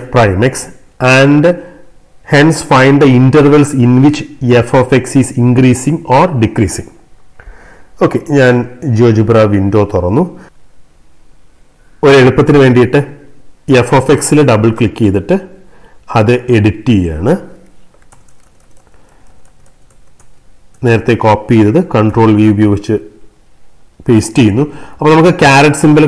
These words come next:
കിട്ടില്ല എന്ന് നമ്മൾ നേരത്തെ പറഞ്ഞിട്ടുണ്ട്. അപ്പോൾ എക്സ് സ്ക്വയർ ആക്കി, അതിൽ എക്സ് ക്യൂബ് ഉണ്ട്, കണ്ടില്ലേ? ആ, എക്സ് ത്രീ എന്നാണ് കിടക്കുന്നത്, അവിടെ caret symbol ഇടയ്ക്ക് ചേർക്കണം. എൻ്റർ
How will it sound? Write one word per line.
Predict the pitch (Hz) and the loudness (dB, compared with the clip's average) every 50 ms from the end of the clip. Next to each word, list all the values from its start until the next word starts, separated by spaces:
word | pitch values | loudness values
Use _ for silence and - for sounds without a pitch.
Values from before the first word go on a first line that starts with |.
| - - | 0 -2
കിട്ടില്ല | 117 - 143 127 127 131 135 131 - 139 | -2 0 2 2 2 2 2 0 -2 -4
എന്ന് | 127 127 123 | -2 0 0
നമ്മൾ | 120 123 123 120 | 0 0 2 2
നേരത്തെ | 113 113 117 113 139 135 120 | 0 0 0 0 0 0 0
പറഞ്ഞിട്ടുണ്ട്. | 120 113 110 107 113 120 147 165 - - 120 | 0 0 0 -2 -2 -2 -2 -2 -4 -6 -6
അപ്പോൾ | 110 113 113 113 107 - - - - - - 110 | -2 -2 -2 -2 -4 -8 -16 -20 -10 -4 -4 -4
എക്സ് | - - - | -4 -4 -4
സ്ക്വയർ | - 131 120 113 113 104 | 0 0 2 2 2 0
ആക്കി, | 95 - - 165 196 196 - - - - - - - | -2 -2 -2 -2 -2 -4 -6 -12 -20 -20 -18 -8 -4
അതിൽ | 127 117 123 120 113 | 0 0 2 2 0
എക്സ് | 110 - - - - | 0 -4 -8 -8 -2
ക്യൂബ് | - 135 135 139 147 143 151 135 | 0 2 4 4 4 4 4 2
ഉണ്ട്, | 104 95 101 117 156 175 175 - - - - - - - - _ - - | 2 0 0 0 -2 -2 -4 -6 -18 -20 -20 -20 -20 -20 -20 _ -10 -4
കണ്ടില്ലേ? | - 139 131 127 107 101 98 - - 127 120 | -2 0 2 2 2 0 0 -2 -4 -4 -2
ആ, | 113 117 113 117 117 - - - - - - - 127 | 0 0 0 -2 -4 -6 -12 -20 -20 -14 -6 -4 -2
എക്സ് | 123 120 - - - - - - | -2 -4 -4 -10 -12 -8 -4 0
ത്രീ | 131 131 127 131 | 2 2 4 4
എന്നാണ് | 127 127 127 120 107 | 2 2 2 2 0
കിടക്കുന്നത്, | 101 101 92 - 110 120 135 135 - - | 0 -2 -2 -2 -2 -4 -4 -4 -6 -4
അവിടെ | 110 104 107 113 113 | -4 -2 -2 -2 0
caret | - 110 107 104 101 - - - 101 - - | 0 0 0 0 -2 -4 -4 -6 -6 -6 -6
symbol | - 127 113 113 107 104 | -6 -4 -2 -2 0 0
ഇടയ്ക്ക് | 95 98 98 - 98 - | -2 -2 -4 -4 -6 -4
ചേർക്കണം. | 98 92 92 - - 151 170 170 - - - - - 151 147 | -4 -4 -4 -4 -4 -4 -4 -4 -8 -16 -16 -6 -2 0 2
എൻ്റർ | 139 147 156 | 4 4 4